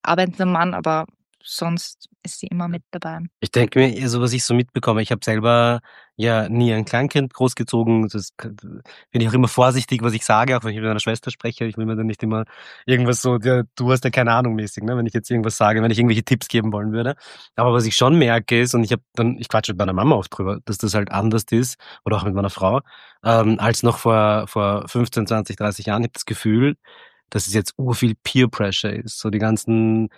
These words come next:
Speaker 2: Eltern untereinander haben, es gibt so viele, so viel Information, was man alles richtig, oder wie man's richtig macht. Und das ist so eng getaktet,
Speaker 1: Mhm.
Speaker 2: dass ich mich schon auch dann immer frag,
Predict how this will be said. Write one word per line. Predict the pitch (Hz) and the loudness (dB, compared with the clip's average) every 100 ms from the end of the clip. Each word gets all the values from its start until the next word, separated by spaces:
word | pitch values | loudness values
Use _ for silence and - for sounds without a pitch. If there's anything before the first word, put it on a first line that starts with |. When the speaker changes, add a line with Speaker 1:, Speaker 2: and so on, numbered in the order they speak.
| _ - | _ -6
Speaker 2:
Eltern | 120 139 - 135 139 147 147 | -2 -2 2 2 4 2 0
untereinander | 135 127 131 127 120 120 131 139 143 147 - - - | 0 -2 0 0 2 2 2 2 2 0 -4 -20 -8
haben, | 117 120 117 | -2 0 -2
es | 117 | -4
gibt | 131 - | -8 -4
so | 143 | -4
viele, | 147 143 143 | 2 2 2
so | - | -2
viel | 143 151 | -2 -2
Information, | 127 127 123 - 120 160 190 | 0 0 0 0 2 2 2
was | 139 | 0
man | 139 131 | 2 2
alles | 127 127 - _ _ _ _ - | 2 0 -6 _ _ _ _ -8
richtig, | 120 120 - 139 | -6 -6 -4 -2
oder | 123 110 | -2 0
wie | 151 | 4
man's | 151 123 123 | 4 2 -2
richtig | - - - | -8 -8 -6
macht. | 143 214 - _ _ - - | -4 -6 -12 _ _ -18 -4
Und | 131 | 0
das | 127 | 0
ist | - - | 0 0
so | 160 - | -2 -2
eng | - 143 175 180 | -2 4 4 2
getaktet, | 180 - 113 - 151 220 - | -2 -4 -6 -2 -2 -2 -6
Speaker 1:
Mhm. | 190 180 185 190 202 _ | -20 -16 -14 -12 -14 _
Speaker 2:
dass | 139 120 | -4 -2
ich | 107 | -2
mich | 120 - | -2 0
schon | 123 151 | 2 2
auch | 156 | 2
dann | - 151 | 0 0
immer | 135 123 | 0 0
frag, | - 104 104 139 156 | -2 0 0 -2 -6